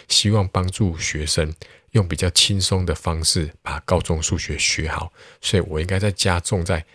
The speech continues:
高中数学的教学这一块，好，而不是把自己搞得很像网红一样，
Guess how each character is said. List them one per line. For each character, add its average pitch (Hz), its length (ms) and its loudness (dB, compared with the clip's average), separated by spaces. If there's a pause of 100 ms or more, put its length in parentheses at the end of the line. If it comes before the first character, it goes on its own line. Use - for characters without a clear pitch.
(180)
高 95 220 2
中 92 240 2
数 - 180 0
学 76 200 -4
的 73 180 -6
教 87 260 2
学 - 220 -2
这 87 140 -2
一 76 80 -2
块， - 280 -2 (320)
好， - 160 -10
而 90 80 0
不 87 140 0
是 113 100 2
把 82 220 -2
自 107 140 -2
己 80 220 -2
搞 76 180 -2
得 - 80 -6
很 71 80 -4
像 92 260 -2
网 80 160 2
红 73 260 -10
一 76 100 -6
样， 80 140 -2